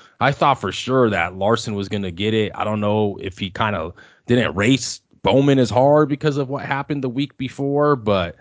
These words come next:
nonetheless, you have a Penske driver and two Hendrick drivers now, um,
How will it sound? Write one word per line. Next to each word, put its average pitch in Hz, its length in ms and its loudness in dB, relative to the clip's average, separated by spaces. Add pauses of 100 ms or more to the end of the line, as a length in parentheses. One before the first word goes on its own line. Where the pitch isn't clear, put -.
(480)
nonetheless, 117 720 0
you 104 80 -2
have 113 360 -4
a - 60 -18
Penske 147 500 -4
driver 123 640 -4
and 95 200 -10
two 139 360 2
Hendrick 107 640 2
drivers 90 600 -2
now, 85 420 -2 (420)
um, 82 640 -2